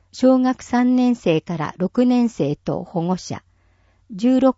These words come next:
組三十二人。費用、一組千二百円。昆虫を探して観察しよう。親子で楽しむ夏休み。七月十九日土曜、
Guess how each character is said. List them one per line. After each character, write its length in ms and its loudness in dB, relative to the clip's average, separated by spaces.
組 380 -2
三 340 -2
十 240 0
二 220 -2
人。 340 -2
費 180 2
用、 420 4
一 300 -4
組 420 0
千 380 0
二 120 -2
百 300 -4
円。 440 -4
昆 280 -2
虫 260 -2
を 120 0
探 320 -4
し 120 -12
て 200 -2
観 240 -4
察 320 -6
し 220 -2
よ 400 0
う。 40 -20
親 240 0
子 140 -2
で 140 -4
楽 280 -4
し 160 -6
む 160 -2
夏 300 -4
休 340 -4
み。 260 -6
七 320 -4
月 260 -2
十 240 0
九 180 -2
日 300 -4
土 180 0
曜、 420 0